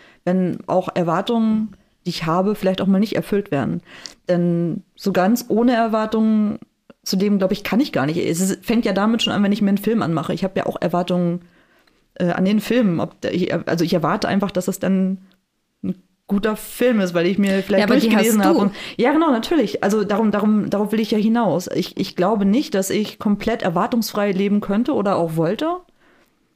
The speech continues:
Speaker 1: Die Frage ist halt nur, was passiert, wenn der Film jetzt nicht gut ist in diesem Beispiel? Oder was passiert, ähm, wenn ich davon ausgehe, dass du pünktlich kommst und du jetzt doch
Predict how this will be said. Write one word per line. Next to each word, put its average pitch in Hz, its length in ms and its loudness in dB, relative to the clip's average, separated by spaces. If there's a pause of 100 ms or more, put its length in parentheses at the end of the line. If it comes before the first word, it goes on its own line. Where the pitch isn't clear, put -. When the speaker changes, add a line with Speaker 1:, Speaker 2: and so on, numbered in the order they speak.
Speaker 1:
Die 202 80 0
Frage 214 340 0
ist 247 120 -2
halt 240 160 -2
nur, 247 400 2
was 190 180 -4
passiert, 240 480 -2
wenn 202 120 0
der 214 80 0
Film 220 180 0
jetzt 214 160 -2
nicht 311 180 2
gut 185 160 -4
ist - 200 -4
in 180 160 -2
diesem 170 200 0
Beispiel? 156 540 -2
Oder 170 200 0
was 185 140 -2
passiert, 220 460 0 (540)
ähm, 180 580 0
wenn 190 260 2
ich - 140 -4
davon 185 220 -2
ausgehe, 214 320 0
dass 185 140 0
du 185 80 -2
pünktlich 240 320 0
kommst 233 280 0
und 190 140 0
du 196 100 0
jetzt 190 260 0
doch - 160 -2